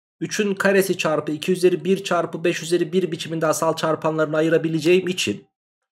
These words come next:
ikiyi bir artırdım, üç. Biri bir artırdım, iki.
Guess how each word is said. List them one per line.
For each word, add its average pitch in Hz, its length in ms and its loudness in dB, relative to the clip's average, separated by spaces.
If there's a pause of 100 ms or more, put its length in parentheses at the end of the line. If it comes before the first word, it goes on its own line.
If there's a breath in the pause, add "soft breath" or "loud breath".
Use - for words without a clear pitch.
(160)
ikiyi 185 340 0
bir 208 100 2
artırdım, 165 580 2
üç. - 360 -8 (580)
Biri 185 240 2
bir 220 100 4
artırdım, 156 640 2
iki. 190 460 0